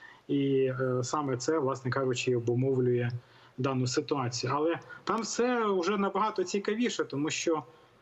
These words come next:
м, як буквально нещодавно повідо-, повідомив наш, е, український генштаб, е, вони нанесли, я маю на увазі росіяни, нанесли удар кабом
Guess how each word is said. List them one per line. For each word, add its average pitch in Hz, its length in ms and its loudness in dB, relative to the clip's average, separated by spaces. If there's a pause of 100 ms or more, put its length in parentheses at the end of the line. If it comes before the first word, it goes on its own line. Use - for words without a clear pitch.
(200)
м, 135 320 0
як 139 380 0 (180)
буквально 139 420 0
нещодавно 135 580 0
повідо-, 127 480 0
повідомив 127 560 0
наш, - 320 -2 (580)
е, 127 140 0
український 131 440 0
генштаб, 214 460 0 (120)
е, 180 40 2
вони 143 500 2
нанесли, 151 600 0
я 127 60 2
маю 131 140 2
на 131 60 2
увазі 123 260 0
росіяни, 160 560 0
нанесли 131 440 0
удар 123 340 0
кабом 156 440 0